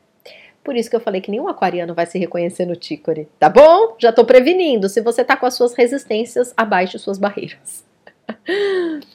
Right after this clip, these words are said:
São super protetoras e com frequência passam para os filhos que o mundo é um lugar perigoso e que eles precisam de proteção.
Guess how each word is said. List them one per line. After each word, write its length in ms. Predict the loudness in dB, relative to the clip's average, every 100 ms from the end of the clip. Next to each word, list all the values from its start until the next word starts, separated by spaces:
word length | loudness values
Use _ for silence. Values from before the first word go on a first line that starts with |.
| _ _
São 240 | -8 -4 -4
super 340 | -4 -6 -6
protetoras 880 | -4 -4 -4 -2 -2 0 -4 -8 -8
e 80 | -4
com 240 | -2 -2
frequência 640 | -2 -6 0 0 0 -6
passam 580 | -10 _ -2 -2 -6 -8
para 240 | -2 -2 -2
os 180 | -8
filhos 480 | -10 -8 -6 -6 -8
que 160 | -2 -2
o 60 |
mundo 300 | 0 -4 0
é 40 | 0
um 80 | 0
lugar 320 | -2 -2 -2
perigoso 880 | -6 -2 2 4 2 -4 -8 -8 -8 _ -18 -16 -16 -12 -8
e 100 | -6
que 220 | 0 2
eles 260 | 2 0
precisam 680 | -6 -6 -6 -10 -8 -8 -8
de 140 | -8 -8
proteção. 640 | -6 -6 -6 -10 -10